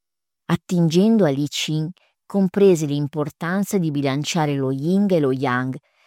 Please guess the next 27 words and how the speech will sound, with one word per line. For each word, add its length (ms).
riconoscendo 1000
che 160
bisogna 420
lottare 680
non 260
solo 400
per 180
il 120
successo, 840
yang, 520
ma 180
anche 360
per 180
l'umiltà 680
e 160
l'autocontrollo, 1200
yin. 460
Dopo 360
grandi 420
vittorie 760
attribuiva 800
il 120
merito 440
del 140
successo 640
agli 220
altri 500